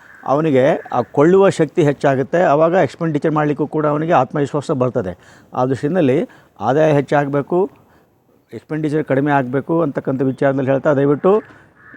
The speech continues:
ಈ, ಈ, ಈ ಚಾನಲನ್ನು ಲೈಕ್ ಮಾಡಿ, ಶೇರ್ ಮಾಡಿ, ಸಬ್ಸ್ಕ್ರೈಬ್ ಮಾಡಿ.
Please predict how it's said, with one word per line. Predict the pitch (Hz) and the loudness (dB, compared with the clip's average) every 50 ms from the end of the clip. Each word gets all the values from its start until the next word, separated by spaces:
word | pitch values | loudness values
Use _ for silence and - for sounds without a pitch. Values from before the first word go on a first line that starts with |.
| - | -8
ಈ, | - 131 | -8 -6
ಈ, | 92 113 147 135 95 139 147 | -4 -4 -4 -4 -4 -4 -6
ಈ | 120 | -2
ಚಾನಲನ್ನು | - 135 135 135 139 139 135 143 151 165 | 0 0 0 2 0 0 0 0 0 0
ಲೈಕ್ | 165 135 131 139 135 - | 2 2 2 0 0 -2
ಮಾಡಿ, | 170 160 143 151 151 170 - - - - - _ _ - - | -4 0 2 2 2 2 -2 -4 -12 -20 -20 _ _ -18 -4
ಶೇರ್ | - 135 139 143 139 | 0 0 2 2 2
ಮಾಡಿ, | 147 143 143 143 151 151 | 2 2 2 2 2 0
ಸಬ್ಸ್ಕ್ರೈಬ್ | - 127 107 - - 165 156 151 147 | 0 -2 -6 -2 0 2 2 2 2
ಮಾಡಿ. | 147 143 156 170 196 | 2 2 2 2 0